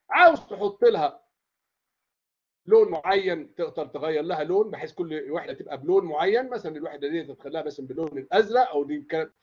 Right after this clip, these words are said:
بالطريقه ديت براحتك، تمام؟ إيه، ده بالنسبه لموضوع، باجي اطبق كده اهو بتحولت للون الازرق. طيب، عاوز تحط،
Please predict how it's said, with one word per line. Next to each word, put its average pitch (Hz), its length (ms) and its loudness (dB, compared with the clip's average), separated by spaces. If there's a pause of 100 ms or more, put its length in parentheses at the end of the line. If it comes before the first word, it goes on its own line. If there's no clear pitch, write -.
(160)
بالطريقه 160 300 -2
ديت 214 300 2 (200)
براحتك، - 520 4 (220)
تمام؟ 147 360 -2 (1300)
إيه، 143 640 0
ده 202 220 8
بالنسبه 190 720 4
لموضوع، 165 1200 -2 (300)
باجي 135 360 -8
اطبق 131 440 -4
كده 185 220 -2
اهو 151 260 -4
بتحولت 131 540 -8
للون 143 240 -8
الازرق. 160 480 -6
طيب، 139 180 -2
عاوز 240 360 6
تحط، - 560 -4